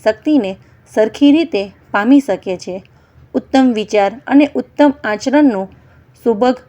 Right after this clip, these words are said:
મિલન થાય છે. ત્યાં જીવનનો ઉદ્યાન મંથ-, મત બની ઉઠે છે. જેલના કેદીને માટે સર્વશ્રેષ્ઠ ઉપકાર એ વ્યક્તિનો હોય છે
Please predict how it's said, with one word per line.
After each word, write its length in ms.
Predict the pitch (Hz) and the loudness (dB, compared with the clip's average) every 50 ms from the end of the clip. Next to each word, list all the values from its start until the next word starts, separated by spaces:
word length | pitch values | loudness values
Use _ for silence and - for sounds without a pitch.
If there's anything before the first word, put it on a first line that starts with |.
| _ - | _ -10
મિલન 360 | 226 226 233 262 285 294 294 | -6 -2 0 2 2 2 2
થાય 280 | 262 233 208 180 185 185 | 0 0 -4 -6 -6 -6
છે. 180 | - - 185 190 190 - _ _ _ _ _ _ _ | -8 -10 -12 -12 -12 -14 _ _ _ _ _ _ _
ત્યાં 240 | - 254 277 285 254 | -2 2 2 2 2
જીવનનો 580 | 202 208 214 226 247 262 247 208 185 180 190 196 _ _ - | 0 -2 -2 -2 0 0 -2 -2 -4 -6 -8 -12 _ _ -8
ઉદ્યાન 440 | 247 214 196 185 254 262 262 233 214 - _ _ _ _ _ _ 233 | -8 -6 -4 0 0 0 0 0 -2 -8 _ _ _ _ _ _ -4
મંથ-, 420 | 220 247 262 269 254 - - - _ _ - | 0 0 2 0 0 -2 -8 -20 _ _ -2
મત 160 | 226 262 269 - - _ _ - | -2 -2 -2 -2 -8 _ _ -4
બની 240 | 220 220 240 262 254 | -2 2 2 2 2
ઉઠે 320 | 208 185 - 208 180 185 | 0 -2 -6 -8 -8 -8
છે. 220 | 185 - 196 185 185 _ _ _ _ _ _ _ _ _ _ _ _ _ - | -8 -10 -12 -12 -12 _ _ _ _ _ _ _ _ _ _ _ _ _ -10
જેલના 560 | 180 196 202 196 202 202 202 196 196 196 190 - _ _ - | -4 -2 0 0 0 0 -2 -2 -2 -4 -6 -10 _ _ -2
કેદીને 460 | - 214 220 240 269 269 262 269 262 | -2 0 2 4 4 4 4 4 4
માટે 440 | 262 277 302 320 269 240 190 190 - _ _ _ _ _ _ - | 4 2 2 2 0 -2 -2 -4 -6 _ _ _ _ _ _ -2
સર્વશ્રેષ્ઠ 760 | - 240 262 262 285 294 285 - - 269 262 254 254 - - - _ _ _ - | 0 2 2 4 2 2 2 0 -2 -2 0 0 -2 -4 -12 -20 _ _ _ -8
ઉપકાર 520 | 254 247 - - - 269 277 269 226 214 - _ - | -8 -8 -6 -4 -2 0 0 0 0 -4 -8 _ -4
એ 120 | 269 277 | -2 0
વ્યક્તિનો 560 | 220 208 208 208 - - 269 277 269 247 220 | 0 0 -2 -2 -2 0 2 2 2 2 0
હોય 240 | 196 190 185 180 185 | -2 -4 -4 -6 -6
છે 220 | 180 - 180 190 | -8 -10 -12 -14